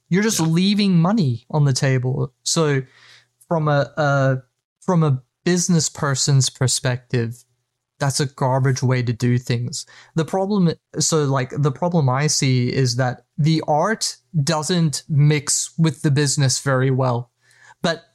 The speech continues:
Speaker 2: Yeah.
Speaker 1: also, both of those things are absolutely necessary to make a game.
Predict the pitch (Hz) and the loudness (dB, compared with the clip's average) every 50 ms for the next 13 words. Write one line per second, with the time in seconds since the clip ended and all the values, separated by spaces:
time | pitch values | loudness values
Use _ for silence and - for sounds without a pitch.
0 | _ - 190 196 226 220 - - 165 151 143 139 135 127 127 - _ _ _ - | _ -2 0 0 0 0 0 0 0 0 2 2 2 2 0 -2 _ _ _ -2
1 | 170 180 185 180 202 185 160 170 160 147 - - 175 160 160 139 143 139 - - | 0 0 0 0 0 0 0 2 0 0 0 2 2 2 2 2 2 0 -2 -4
2 | - - 170 175 - - - 202 196 180 180 - - 156 151 139 139 139 147 139 | -6 -6 -6 -4 -4 -4 -2 0 0 0 0 0 0 0 2 2 2 2 2 0
3 | - 165 156 - 175 165 165 175 185 196 180 175 - 170 143 139 131 131 - 120 | 0 0 0 0 0 0 0 0 0 0 0 0 0 -2 0 0 -2 -2 -2 -2
4 | 139 127 123 120 117 | -2 -2 -4 -4 -6